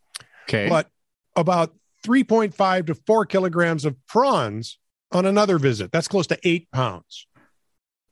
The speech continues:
Speaker 1: Yeah.
Speaker 2: Mister Kang said the restaurant is discriminatory against people who can eat a lot. And yes, they are.
Speaker 1: I
Speaker 2: So,
Speaker 1: d-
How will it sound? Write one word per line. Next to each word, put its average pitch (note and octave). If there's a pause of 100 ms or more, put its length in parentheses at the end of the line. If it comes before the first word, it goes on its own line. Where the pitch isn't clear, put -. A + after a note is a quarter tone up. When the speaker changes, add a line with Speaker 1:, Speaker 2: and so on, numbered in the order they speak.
(140)
Speaker 1:
Yeah. D#2+ (180)
Speaker 2:
Mister D#3
Kang F3
said F3+
the D3
restaurant E3
is D#3+
discriminatory D#3
against A#2+
people D3+
who D3
can D3
eat C3+
a A#2
lot. G#2 (880)
And G#2+
yes, F2
they C3
are. C3 (1800)
Speaker 1:
I A#2
Speaker 2:
So, A#2
Speaker 1:
d- F2+